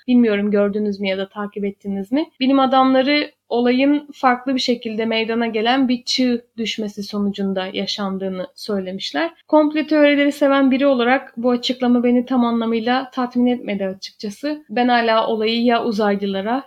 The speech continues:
ya da rüzgarın çıkardığı o ince tını sesinden dolayı bazı mental sorunlar yaşayan dağcıların davranışları sonucunda maalesef hayatlarını kaybettiklerini düşünmeye devam edeceğim.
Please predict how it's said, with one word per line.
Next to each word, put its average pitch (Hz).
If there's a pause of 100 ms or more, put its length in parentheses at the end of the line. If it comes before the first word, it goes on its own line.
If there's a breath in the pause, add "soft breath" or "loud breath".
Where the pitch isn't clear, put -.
ya 226
da 220
rüzgarın 214
çıkardığı 226
o 226
ince 226
tını 254
sesinden 240
dolayı 214
bazı 262
mental 254
sorunlar 247
yaşayan 233
dağcıların 226
davranışları 233
sonucunda 208
maalesef 220
hayatlarını 226
kaybettiklerini 202 (120)
düşünmeye 220
devam 214
edeceğim. 190